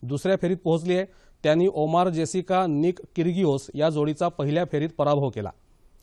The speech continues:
याच स्पर्धेत काल पुरुष दुहेरीच्या सामन्यात महेश भूपती आणि त्याचा जोडीदार गिल्स मुलेरनंही दुसरी फेरी गाठली. लिएंडर पेस मात्र पराभूत झाल्यानं स्पर्धेबाहेर गेला आहे. हवामान. हिमाचल प्रदेशातील पर्वतीय क्षेत्रात बर्फवृष्टी झाल्यामुळे देशाच्या अनेक भागात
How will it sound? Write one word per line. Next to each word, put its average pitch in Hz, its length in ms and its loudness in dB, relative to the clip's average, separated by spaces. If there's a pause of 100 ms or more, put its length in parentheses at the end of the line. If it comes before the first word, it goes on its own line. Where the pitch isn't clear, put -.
(180)
याच 160 340 0
स्पर्धेत 156 360 0 (100)
काल 160 160 2
पुरुष 156 320 -2
दुहेरीच्या 165 400 -2
सामन्यात 147 340 -2
महेश 143 300 -2
भूपती 170 400 -2
आणि 180 80 0
त्याचा 156 240 -4
जोडीदार 143 420 0
गिल्स 147 420 -4
मुलेरनंही 139 600 0 (280)
दुसरी 127 280 -4
फेरी 139 200 -2
गाठली. 143 300 -2 (440)
लिएंडर 180 380 0
पेस 151 220 -2
मात्र 143 280 -4
पराभूत 127 340 -4
झाल्यानं 127 360 -2 (300)
स्पर्धेबाहेर 131 580 -4
गेला 101 200 -8
आहे. 85 180 -12 (500)
हवामान. 147 320 -2 (1400)
हिमाचल 196 320 2
प्रदेशातील 208 540 0
पर्वतीय 190 460 0
क्षेत्रात 196 360 0
बर्फवृष्टी 180 560 -2
झाल्यामुळे 180 420 2
देशाच्या 175 500 0
अनेक 185 260 2
भागात 160 280 2